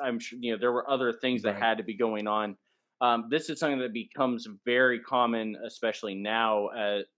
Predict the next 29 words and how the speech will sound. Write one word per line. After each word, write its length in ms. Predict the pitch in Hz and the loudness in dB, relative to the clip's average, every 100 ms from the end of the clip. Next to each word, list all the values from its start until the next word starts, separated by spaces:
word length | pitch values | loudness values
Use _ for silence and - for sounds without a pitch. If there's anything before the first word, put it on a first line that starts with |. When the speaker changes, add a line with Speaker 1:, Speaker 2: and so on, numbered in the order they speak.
| _ - | _ -2
Speaker 1:
during 240 | 123 117 | 0 0
the 60 | 113 | 0
middle 220 | 117 113 | 2 0
of 80 | 101 | -2
covid, 420 | - 120 113 107 | 0 0 2 0
there's 180 | 110 104 | -2 -2
a 40 | |
lot 200 | 98 107 | 2 2
of 100 | 113 - | 2 0
pastors 460 | 104 98 104 95 | 0 0 -6 -4
that 80 | 104 | -2
have 140 | 98 - | -2 -2
had 140 | 107 | -2
to 60 | 104 | -2
kind 240 | - 104 | -6 -4
of 100 | 98 | -4
split 400 | - - - 107 | -8 -10 -4 0
off 300 | 104 104 104 | 4 2 2
into 560 | 110 107 - 101 98 98 | -6 -8 -8 -8 -6 -8
doing 360 | 95 113 104 98 | -6 -4 -4 -4
the, 380 | 98 95 - - | -2 -4 -6 -8
the 80 | |
bivocational 800 | 98 104 98 101 - 107 - 101 | 0 0 0 -4 -6 -8 -6 -10
stuff, 300 | - 117 101 - | -4 -2 -2 -4
even 200 | 113 101 | -10 -10
if 120 | 92 | -8
they 240 | 104 90 - | -6 -6 -4
hadn't 280 | 107 92 87 | -4 -4 -8
before. 640 | 87 _ 113 113 95 92 | -16 _ 0 2 -2 -6